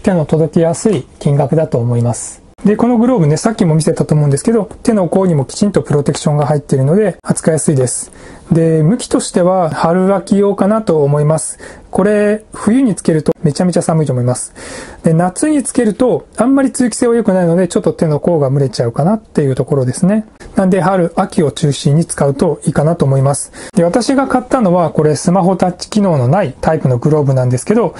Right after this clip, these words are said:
このメーカーのデイトナからはですね、同じゴートスキングローブとして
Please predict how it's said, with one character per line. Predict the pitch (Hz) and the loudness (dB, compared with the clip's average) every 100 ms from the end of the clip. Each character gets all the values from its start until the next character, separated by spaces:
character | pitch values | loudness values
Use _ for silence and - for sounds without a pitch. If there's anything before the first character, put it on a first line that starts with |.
| - | -14
こ | - | -2
の | 175 175 - | 0 0 0
メ | 185 | -2
ー | 196 | 0
カ | 202 | 0
ー | |
の | 196 180 | 0 2
デ | 160 | 0
イ | 190 | 0
ト | 208 | 0
ナ | 214 | 0
か | 208 | 0
ら | 214 | 2
は | 175 | 0
で | 131 | 0
す | 151 | 0
ね、 | 165 165 - - - | 0 -2 -12 -6 0
同 | 175 190 | 2 2
じ | 233 185 | 2 0
ゴ | 165 165 | 0 0
ー | |
ト | 175 | -2
ス | - | -2
キ | - 175 | -2 0
ン | 170 | 2
グ | 165 | 2
ロ | 170 | 2
ー | |
ブ | 151 | 0
と | 151 | -4
し | - | -2
て | 247 214 | -2 -2